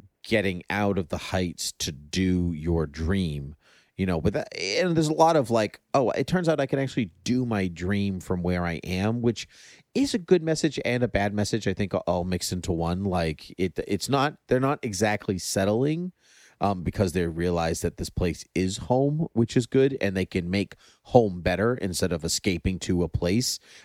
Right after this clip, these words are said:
Um, I like that part very much, but I, I was taken with Nina's story because of the pressure that she feels. Like, it's not just her going to college. It's like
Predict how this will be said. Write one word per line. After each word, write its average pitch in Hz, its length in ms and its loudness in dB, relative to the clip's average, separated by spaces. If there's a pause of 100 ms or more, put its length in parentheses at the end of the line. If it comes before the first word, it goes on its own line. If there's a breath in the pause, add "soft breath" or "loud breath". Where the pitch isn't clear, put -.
Um, 85 360 -2 (280)
I 123 80 0
like 143 260 2
that 123 220 0 (180)
part 104 220 2
very 95 300 0
much, 90 280 -2
but 110 120 2
I, 110 200 2
I 117 80 2
was 123 120 2
taken 202 320 -2
with 117 180 0 (320 soft breath)
Nina's 117 600 0 (140)
story 90 500 0
because 95 640 -2 (100)
of 85 320 -2
the 85 80 -4
pressure 95 640 -2
that 85 260 -4
she 82 320 -4
feels. 90 520 0
Like, 90 200 -2
it's 92 180 -6
not 117 200 0
just 107 300 -2 (440 soft breath)
her 113 400 4
going 95 480 0
to - 100 -8
college. 82 760 4
It's 92 340 -2
like 90 260 -2